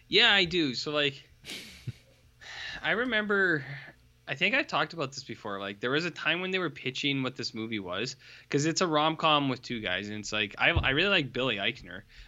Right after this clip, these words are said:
Speaker 1: but I remember at one point he was saying that the,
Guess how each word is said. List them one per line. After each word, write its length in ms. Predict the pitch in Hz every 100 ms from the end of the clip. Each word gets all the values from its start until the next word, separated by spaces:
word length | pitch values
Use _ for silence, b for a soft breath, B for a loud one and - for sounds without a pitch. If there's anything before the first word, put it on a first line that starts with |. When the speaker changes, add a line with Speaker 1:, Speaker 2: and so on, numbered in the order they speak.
| -
Speaker 1:
but 100 | 113
I 40 |
remember 340 | 131 147 185 220
at 140 | 143
one 200 | 120 139
point 260 | 139 160 156
he 80 | 131
was 100 | 113
saying 440 | - 110 90 101 - b b b
that 140 | - 110
the, 140 | 123